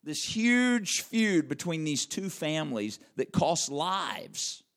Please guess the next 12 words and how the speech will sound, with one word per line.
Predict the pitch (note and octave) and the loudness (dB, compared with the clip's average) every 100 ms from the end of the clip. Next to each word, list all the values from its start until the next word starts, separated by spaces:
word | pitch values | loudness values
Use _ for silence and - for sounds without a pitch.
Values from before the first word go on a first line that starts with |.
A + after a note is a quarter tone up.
| _ _ _ _ _ _ _ _ _ _ _ _ _ _ _ - | _ _ _ _ _ _ _ _ _ _ _ _ _ _ _ -2
And | F3+ | 0
when | F3+ E3+ | 2 2
they | E3+ | 2
went | F3+ A#3 E3 | 4 2 4
back | G3+ G#3 | 2 2
and | G3 | -2
said, | F3+ F3 D#3+ | 0 4 6
"Hey, | A3+ G#3+ C#3 - _ | 6 4 0 -12 _
what | C#3+ B3 B3+ | 2 4 4
started | - - - A#3+ C#4+ A3 | 0 0 4 6 6 4
all | C#3 D3 C3+ | -2 -4 -6
this?" | A2+ G2+ - - - - - | -8 -10 -8 -6 -4 -8 -12